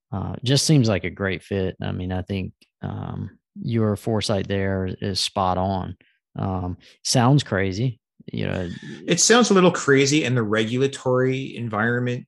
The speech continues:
Speaker 2: in Ontario is not conducive to it, but
Speaker 1: Mm-hmm.
Speaker 2: I'm hoping, you know,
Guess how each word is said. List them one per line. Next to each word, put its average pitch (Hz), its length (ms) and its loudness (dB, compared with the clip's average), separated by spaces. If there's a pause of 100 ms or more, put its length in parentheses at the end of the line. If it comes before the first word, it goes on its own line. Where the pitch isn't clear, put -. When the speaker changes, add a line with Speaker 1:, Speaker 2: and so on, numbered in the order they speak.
Speaker 2:
in 110 160 -4
Ontario 104 720 -4
is 98 240 -6
not 92 380 -8
conducive 101 640 -4
to 156 200 0
it, 185 220 -4 (120)
but 98 240 -2
Speaker 1:
Mm-hmm. 110 180 0 (140)
Speaker 2:
I'm 98 100 -6
hoping, 117 840 -2
you 104 120 -4
know, 95 460 -6